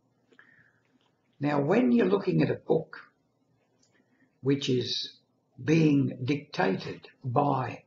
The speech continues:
the hand of God through a automatic writer,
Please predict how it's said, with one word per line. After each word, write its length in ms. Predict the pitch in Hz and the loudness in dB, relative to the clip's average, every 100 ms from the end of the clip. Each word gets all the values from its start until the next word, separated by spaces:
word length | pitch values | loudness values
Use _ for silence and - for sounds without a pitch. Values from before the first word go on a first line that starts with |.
| _ | _
the 80 | 123 | -14
hand 440 | - 151 143 117 | -8 -4 -2 -4
of 160 | - - | -6 -2
God 480 | 156 131 - - - | 0 0 -4 -10 -12
through 460 | - 160 143 131 - - | -4 0 2 0 -6 -10
a 260 | 120 120 - | -8 -8 -6
automatic 680 | 143 131 120 120 127 - - 131 | -6 -6 -6 -8 -8 -10 -12 -8
writer, 480 | 139 - - - | -6 -6 -10 -14